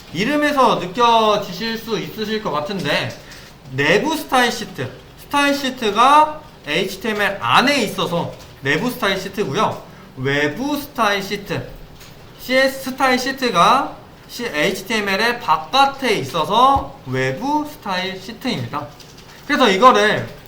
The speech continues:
바깥으로 옮겨줄 거예요. 얘가 에이치티엠엘 문서 안에 이렇게 있는 게 아니라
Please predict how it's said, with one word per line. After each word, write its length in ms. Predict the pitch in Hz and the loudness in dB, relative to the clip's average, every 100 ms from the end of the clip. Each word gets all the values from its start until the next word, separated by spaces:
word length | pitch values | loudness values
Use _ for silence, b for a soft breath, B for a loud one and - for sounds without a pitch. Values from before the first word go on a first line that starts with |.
| - - - - - - | -20 -18 -18 -18 -20 2
바깥으로 760 | 269 247 285 294 294 277 247 202 | 2 4 6 4 4 0 2 2
옮겨줄 840 | 151 156 175 226 285 294 220 202 | 0 -2 0 2 4 4 2 0
거예요. 340 | 190 135 131 | 0 2 2
얘가 220 | 156 196 143 | 2 2 2
에이치티엠엘 540 | 196 - - 240 202 | 2 -2 -4 -2 0
문서 340 | 135 190 247 | -2 -2 4
안에 320 | 277 175 175 156 | 6 6 4 0
이렇게 240 | 170 202 | 0 0
있는 220 | 165 196 | 0 0
게 80 | 220 | 4
아니라 640 | 151 131 160 226 139 - | 4 4 4 6 6 0